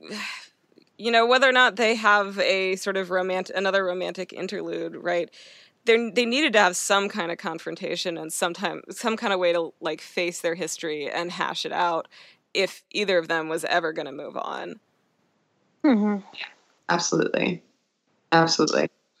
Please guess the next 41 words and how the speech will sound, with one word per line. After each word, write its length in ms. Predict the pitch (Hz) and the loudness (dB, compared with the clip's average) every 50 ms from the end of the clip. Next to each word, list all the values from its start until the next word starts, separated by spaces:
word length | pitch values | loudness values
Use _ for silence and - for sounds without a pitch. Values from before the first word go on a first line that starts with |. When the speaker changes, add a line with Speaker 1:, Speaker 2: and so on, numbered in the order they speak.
| _ - | _ -4
Speaker 3:
To 60 | - | -2
start. 380 | - - 160 156 - - - - _ | 2 4 4 4 4 2 -4 -10 _
<laughs> 80 | - 254 | 4 6
Speaker 1:
I'm 1040 | 247 262 262 269 254 269 - 285 247 - - - - _ _ _ - - 233 247 254 | 8 8 8 8 8 6 6 6 4 2 0 -2 -8 _ _ _ 4 4 4 4 4
thinking 320 | - 277 277 320 302 262 | 2 0 0 0 0 2
about 180 | 240 220 220 196 | 4 4 4 4
what 140 | 165 147 - | 4 2 0
you 100 | 196 208 | -2 0
said 220 | - 202 185 170 | 0 0 2 2
earlier 360 | 135 165 185 190 185 185 180 | 2 2 2 2 4 2 2
about 360 | 170 165 170 175 175 160 - | 2 0 0 -2 -2 -2 -2
the, 180 | - 165 143 - | -4 -4 -4 -4
what 140 | - 165 175 | -4 -4 -4
was 140 | 170 185 170 | -4 -2 -2
the, 360 | 180 180 175 170 165 160 156 - | 0 2 2 2 0 -2 -4 -6
the 80 | - 180 | -8 -8
quote? 300 | - - 202 185 175 165 | -2 0 2 2 2 2
It 40 | |
was 160 | 160 170 175 - | 0 -4 -4 -6
something 240 | 190 175 175 165 | -6 -6 -6 -4
about, 240 | 170 170 170 170 156 143 | -2 -2 -2 -2 -2 -2
like, 320 | 156 160 160 - - - - | -4 -4 -6 -8 -10 -10 -6
um, 480 | 175 180 170 165 160 151 151 151 147 95 | -4 -4 -2 -2 -4 -6 -8 -10 -10 -6
"You're 140 | 165 170 123 | -4 -2 0
only 220 | 143 180 175 165 | 0 0 -2 -2
as 80 | 170 165 | -2 -4
angry 380 | - 139 165 170 - 175 165 156 | -4 -6 -6 -4 -6 -6 -6 -6
as 100 | 165 160 | -4 -4
you 100 | 170 156 | -4 -2
are 140 | 147 151 160 | -2 -2 -2
hurt." 360 | - 190 165 180 - - - - - _ _ _ 190 | -2 -2 -2 -2 -4 -6 -10 -18 -20 _ _ _ -2
Speaker 3:
Oh, 120 | 190 - _ _ | -2 -2 _ _
yeah. 380 | - 175 175 180 165 160 165 160 - _ _ _ - | 6 8 8 10 8 6 4 0 -6 _ _ _ 0
Yeah, 140 | 170 170 170 | 2 4 6
yeah. 380 | 175 180 165 160 165 165 165 - - _ _ _ _ _ _ 190 | 6 8 8 6 6 4 0 -6 -12 _ _ _ _ _ _ 4
Speaker 1:
Right, 160 | 208 202 180 | 6 6 8
like, 180 | 208 208 - | 6 6 4
if 120 | 233 214 - | 0 -4 -2
you 120 | 233 233 220 | -2 -2 -4
flip 340 | - - - 254 262 - | -4 0 0 0 0 2
that, 400 | - 247 208 202 190 190 - - | 2 2 4 4 4 4 2 0